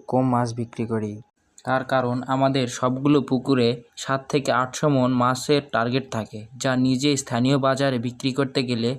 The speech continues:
অনেক সময়ের প্রয়োজন এবং অনেক লোকের প্রয়োজন। যেমন ধরেন, প্রত্যেক দিন যদি স্থানীয় বাজারে একশো মন করে মাছ পাঠায়,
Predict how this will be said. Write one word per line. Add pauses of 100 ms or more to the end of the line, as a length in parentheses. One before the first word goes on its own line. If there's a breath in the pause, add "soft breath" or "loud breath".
(300 soft breath)
অনেক
সময়ের
প্রয়োজন (400)
এবং (180)
অনেক
লোকের
প্রয়োজন। (840)
যেমন
ধরেন, (240)
প্রত্যেক
দিন
যদি
স্থানীয়
বাজারে
একশো
মন
করে
মাছ
পাঠায়,